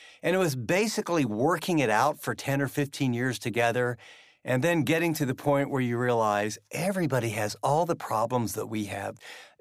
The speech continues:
They're not bad, they're not wrong, they didn't marry the wrong person. And so that became then a small group resource.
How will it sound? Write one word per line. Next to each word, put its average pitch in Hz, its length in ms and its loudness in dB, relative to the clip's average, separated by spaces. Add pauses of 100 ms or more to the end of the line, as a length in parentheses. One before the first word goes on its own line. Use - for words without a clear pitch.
They're 180 360 2
not 117 260 2
bad, 151 400 2
they're 117 160 2
not 107 240 0
wrong, 147 400 4
they 127 120 2
didn't 113 300 0
marry 120 280 0
the 104 100 -2
wrong 98 280 2
person. 151 580 2 (480)
And 131 240 2
so 131 160 0
that 190 240 2
became 151 420 2
then 127 200 2
a 110 140 -2
small 127 460 0
group 117 260 -8
resource. 98 640 -6